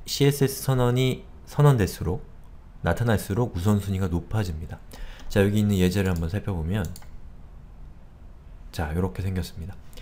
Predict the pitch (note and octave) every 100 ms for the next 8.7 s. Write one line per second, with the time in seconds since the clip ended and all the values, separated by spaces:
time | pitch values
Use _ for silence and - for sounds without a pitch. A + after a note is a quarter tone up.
0 | - - - - A2+ C3 G2 A#2 D3+ -
1 | - - B2 C3+ D3+ D3+ C3 C3 C3+ C3+
2 | C3+ - - G2+ G2 G2+ G2+ A#2+ C3 C3+
3 | B2+ - C3 B2 - B2 A#2 A2+ A2+ A2
4 | G#2+ G#2+ F#2+ G2+ C3 D3+ - - - -
5 | - E3 - G3 - - F3 D3+ - -
6 | D3+ D3 C#3 - C#3 C3+ C3+ B2+ G2+ F#2+
7 | A2+ A2 G#2 G2+ G2 G#2 - A2+ G#2 G2
8 | G2+ F#2 F#2 E2+ B2+ F3+